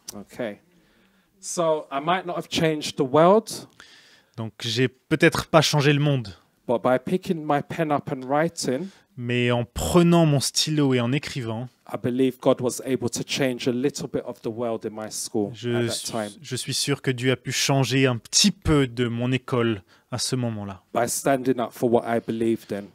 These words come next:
Speaker 2: Donc, euh, en me tenant debout pour ce que je croyais, j'ai pu faire cela.
Speaker 1: Okay. And then we have a story at the bottom here. It says, "We're not to blame," and it's, it's for the knife crime epidemic.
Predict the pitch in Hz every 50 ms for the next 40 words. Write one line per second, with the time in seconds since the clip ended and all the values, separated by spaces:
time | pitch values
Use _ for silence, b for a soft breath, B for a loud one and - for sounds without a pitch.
0 | _ _ _ _ _ - 117 117 113 - - - 117 113 113 117 117 117 113 117
1 | 117 113 110 117 113 107 - - 151 151 147 143 135 117 110 151 143 117 123 151
2 | 147 - - 135 - - - 123 - 127 107 117 - - - - 143 127 117 117
3 | 120 117 107 117 - _ - 113 - - 120 110 - - - - 104 95 - _
4 | _ _ _ _ _ - - - - 110 104 _ - 123 113 98 92 87 _ _
5 | _ _ _ _ _ _ _ - 123 123 147 147 156 165 170 160 139 180 175 170
6 | 156 - - - - 170 165 156 151 131 - 135 123 - 147 - - - 151 131
7 | 127 - 135 139 131 120 120 104 - - 147 123 123 - - 117 139 143 143 143
8 | 143 143 139 - _ - - 120 - 131 127 127 127 131 143 165 202 190 - _
9 | _ - 117 113 123 117 - - - - - _ _ - 131 - - - - 127
10 | 123 120 123 123 127 131 131 127 - - _ - - 139 120 113 107 - - 110
11 | - - 117 - - 117 110 107 104 95